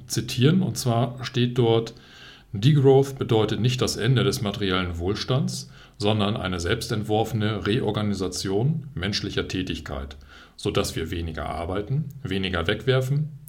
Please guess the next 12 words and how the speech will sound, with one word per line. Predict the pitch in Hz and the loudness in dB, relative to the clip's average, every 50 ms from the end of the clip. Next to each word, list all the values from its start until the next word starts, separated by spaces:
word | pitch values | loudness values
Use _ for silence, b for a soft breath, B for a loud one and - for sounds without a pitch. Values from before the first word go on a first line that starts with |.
| - - | -6 0
alles | - 175 196 180 - - - | 2 4 4 4 0 0 0
haben, | 147 143 139 139 131 | 0 2 2 2 0
was | 117 110 - 104 | 0 -2 -4 -4
wir | 92 | -4
brauchen | 87 92 87 101 120 120 131 143 135 | -2 0 2 2 2 2 2 0 2
wollen | 131 131 139 151 156 | 4 4 4 4 2
und | - 139 127 - - - - | 2 -2 -2 -2 -6 -6 -6
das | 101 - - | -6 -6 -4
Leben | 95 92 92 117 120 | -6 -4 -4 -4 -6
voll | - - - - 92 85 92 - - - | -8 -10 -6 -4 -2 -2 -2 -4 -8 -10
auskosten | - 95 92 95 - - - - 92 - - - - - - | -8 -6 -6 -4 -6 -8 -6 -8 -8 -8 -8 -10 -12 -16 -16
können." | - - - 78 69 69 69 67 | -12 -12 -10 -10 -8 -10 -10 -12